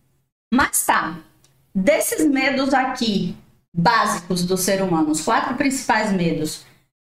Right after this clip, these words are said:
de que forma, de que ordem espiritual e psicológica, de que forma a gente poderia lidar ao longo do, da nossa vida com isso?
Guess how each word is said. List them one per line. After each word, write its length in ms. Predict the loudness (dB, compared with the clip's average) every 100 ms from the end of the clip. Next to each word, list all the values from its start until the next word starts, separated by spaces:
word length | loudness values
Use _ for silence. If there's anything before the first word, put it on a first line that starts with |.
| -4
de 100 | 0
que 200 | 0 2
forma, 420 | 2 2 2 0
de 140 | -2 0
que 120 | 2
ordem 800 | 2 2 0 0 0 -2 -6 -8 -2
espiritual 840 | -2 0 -2 0 0 2 2 0
e 20 |
psicológica, 880 | -2 -2 0 0 2 0 0 0 -2
de 120 | 0
que 100 | -4
forma 360 | -2 0 2 2
a 60 | 0
gente 280 | 0 -2
poderia 760 | -2 -2 0 0 0 0 -2 -4 -2
lidar 640 | 0 2 2 2 0 0
ao 180 | 0 0
longo 280 | 0 0 0
do, 600 | 0 0 0 0 -4 -4
da 140 | -2 0
nossa 300 | 0 -2 -2
vida 340 | -2 -2 -2 -2
com 100 | -2
isso? 400 | -4 -6 -14